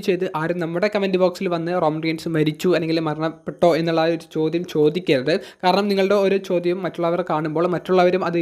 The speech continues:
വിശ്വസിക്കുന്നുണ്ട്. അപ്പോൾ അതിലൊരു ക്ലാരിഫിക്കേഷൻ കൊടുക്കാൻ വേ-, വേണ്ടിയിട്ടാണ് ഈ ഒരു അപ്ഡേറ്റ് പങ്കുവെക്കുന്നത്.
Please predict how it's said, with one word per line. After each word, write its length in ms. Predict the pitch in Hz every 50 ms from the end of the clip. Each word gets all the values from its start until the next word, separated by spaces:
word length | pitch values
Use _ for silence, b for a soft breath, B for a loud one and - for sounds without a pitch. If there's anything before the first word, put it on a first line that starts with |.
| 165 151
വിശ്വസിക്കുന്നുണ്ട്. 600 | 143 - 165 165 160 185 175 165 139 117 113 139
അപ്പോൾ 260 | 143 151 - 170 165 170 B B B -
അതിലൊരു 320 | 156 170 196 214 202 214 208
ക്ലാരിഫിക്കേഷൻ 580 | 202 180 180 185 190 185 185 202 190 - 214 202
കൊടുക്കാൻ 300 | 196 180 170 - 180 180
വേ-, 180 | 175 175 156 160 175 165
വേണ്ടിയിട്ടാണ് 420 | 165 165 165 160 165 151 151 165 170 - - _ _ -
ഈ 100 | 185 180 180
ഒരു 100 | 185 165
അപ്ഡേറ്റ് 300 | 160 156 160 156 160 175 165 -
പങ്കുവെക്കുന്നത്. 600 | 147 143 147 147 160 156 156 156 151 135 123 127